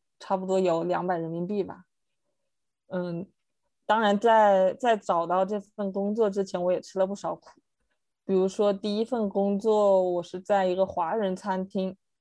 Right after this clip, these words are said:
当时工资是直接给的现金，他也不报税，我们，我们一般都叫，不报税的工作都叫黑工，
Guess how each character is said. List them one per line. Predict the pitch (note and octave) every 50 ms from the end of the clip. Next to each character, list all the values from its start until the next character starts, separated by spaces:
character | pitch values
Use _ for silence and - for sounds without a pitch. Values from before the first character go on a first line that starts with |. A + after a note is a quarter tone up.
| _ _ _ _ _ _ _ _ _ _ _ _
当 | - G#3+ A3
时 | A3 - G3+
工 | F#3+ G3+ G#3+ G#3+ G#3+ G#3+ G#3
资 | G#3 - A3+ A3 A3 A3+
是 | A3 - A3+ G#3+ F#3+
直 | - F3+ F3
接 | F#3 - G3+ G#3 G#3
给 | G3+ - F3 E3+
的 | - F3
现 | F#3 - - A#3 A3 G3+ G3
金， | F#3+ - G#3 G#3+ A3+ A3 - _ _ _ _ _ _ _
他 | - - G#3+
也 | G3+ F#3
不 | F3 - E3+
报 | - G3+ F#3+ G3
税， | G3 - - A#3+ A#3+ A3+ - - - _ _
我 | - F3+
们， | E3+ E3+ F3 F3+ F#3 - - _ _ _ _ _
我 | - F#3
们 | F#3 F#3+ A3+
一 | B3+
般 | A#3 A#3+ A3+ A3+
都 | A3+ A3+
叫， | A3+ A3+ A#3 A3 G#3 G#3 G3 G3 G3 _ _ _
不 | - F3
报 | - A3 A3 A3
税 | G#3+ - C4 B3+ A#3
的 | G3+
工 | F#3+ - F#3+ F#3+ F#3+
作 | G3+ G3
都 | G3 G3+ G3+
叫 | G#3 G3+ F#3+ F#3 F3+ F#3+
黑 | - - - F#3+ F#3+ G3+ G#3
工， | G3+ - G3 G3 G3+ -